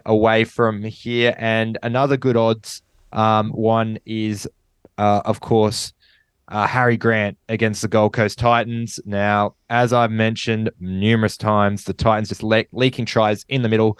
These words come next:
Harry Grant has scored in each of his last three home games. Uh, he's paying two dollars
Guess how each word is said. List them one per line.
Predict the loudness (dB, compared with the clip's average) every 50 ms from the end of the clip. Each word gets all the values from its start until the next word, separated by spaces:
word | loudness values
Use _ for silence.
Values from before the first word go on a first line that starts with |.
| -12 -20 -20 -20 -20 -14 _
Harry | -2 0 2 2 0
Grant | 0 0 2 2 2 0 -2 _
has | -4 -2 0 0 0 -2
scored | -6 -4 -2 0 2 2 0
in | -2 -4 -2
each | -2 -2 -2 -2
of | -4 -4
his | 0 2
last | 2 2 2 0 -2 -12 _ _
three | _ _ -4 -2 2 2 2 2 2 -2
home | -4 -2 2 2 4 4 2 2
games. | 2 2 2 4 2 2 0 -2 -4 -6 -14 _ -20 _ _ _
Uh, | -4 -2 0 0
he's | 0 0 0 0
paying | 0 0 0 -2 -4
two | -4 -4 -2 0 2 2
dollars | 2 2 2 0 -2 -4 -6